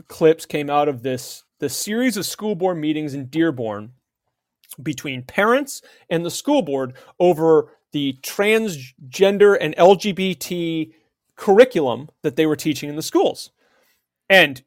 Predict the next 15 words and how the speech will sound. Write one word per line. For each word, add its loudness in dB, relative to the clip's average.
it -2
was -6
relatively 0
fascinating 0
to -2
watch 4
because 2
the -4
Christians 2
and 2
Muslims 6
were -2
getting 6
together 8
saying, 4